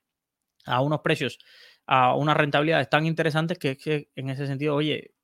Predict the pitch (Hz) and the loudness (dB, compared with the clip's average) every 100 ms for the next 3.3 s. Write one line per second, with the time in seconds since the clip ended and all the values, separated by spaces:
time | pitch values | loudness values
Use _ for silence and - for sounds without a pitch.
0 | _ - 165 180 165 156 160 156 139 139 | _ 0 2 2 2 4 4 2 0 0
1 | 170 170 170 170 208 - _ _ _ 135 | 0 0 4 4 4 -4 _ _ _ -2
2 | 131 143 151 143 - - 139 131 - 160 | 0 0 0 0 -4 -12 -6 -6 0 0
3 | 139 120 | 2 -4